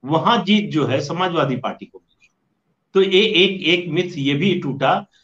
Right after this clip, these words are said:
कि रीजनल पार्टी से लड़ते हुए बीजेपी को जीतने के लिए जरूरी है कि फाइट जो है ट्रायंगुलर हो, बाइपोलर ना होने पाए। तो ये, ये इस चुनाव ने दिखा दिया। लेकिन कांग्रेस और बसपा के वोट जो आपने बात कही,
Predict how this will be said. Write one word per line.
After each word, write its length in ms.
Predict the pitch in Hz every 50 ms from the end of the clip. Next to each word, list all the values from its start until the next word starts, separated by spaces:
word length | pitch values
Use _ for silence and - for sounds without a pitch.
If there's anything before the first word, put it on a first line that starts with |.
| _ _ _ _
कि 180 | 165 156 143 139
रीजनल 420 | 143 151 165 165 170 202 226 220
पार्टी 440 | - - 151 143 143 143 165 175 156
से 120 | - 160
लड़ते 380 | 139 135 135 127 - - 156 135
हुए 260 | 120 131 147 175 180
बीजेपी 480 | 160 135 123 120 131 139 143 - 180 170
को 140 | - 170
जीतने 500 | 139 120 120 123 120 120 147 156 156 143
के 120 | 143 123 117
लिए 400 | 117 117 120 143 180 208 208 - _ _ _ _ _ -
जरूरी 420 | 127 135 151 180 180 202 208 180
है 160 | 147 147 160
कि 160 | 143 143 165 151
फाइट 380 | 113 - 120 131 151 165 156
जो 200 | - 117 117 110
है 160 | 117 143 143
ट्रायंगुलर 480 | - - 120 123 127 127 135 143 156 110
हो, 320 | 107 110 131 - - - _ _ _ _ _ -
बाइपोलर 460 | 123 131 135 135 135 131 127 127 139
ना 180 | 139 131 120 113
होने 320 | 107 - - 107 107 104
पाए। 280 | - _ - - - _ _ _ _ _ _ _ _ _ _ _ _ _ -
तो 60 | 175
ये, 180 | 175 180 220
ये 300 | 208 - 147 165 196 202
इस 180 | 196 - - -
चुनाव 340 | 185 156 156 151 156 156 151
ने 100 | 147 135
दिखा 260 | 117 107 - - 104
दिया। 260 | 101 - _ _ _ _ _ _ _ _ _ _ _ _ _ _
लेकिन 280 | 135 160 175 240 240 214
कांग्रेस 720 | 208 - 156 147 147 156 175 202 226 247 247 247 - - - -
और 280 | 180 208 254 139 - -
बसपा 320 | 135 131 - - - 202
के 160 | 196 - - 147
वोट 240 | 135 139 160 156
जो 200 | 143 - 123 123
आपने 360 | 120 117 117 - - - 120 113
बात 300 | 104 110 113 110 - _
कही, 300 | 135 135 147 202 -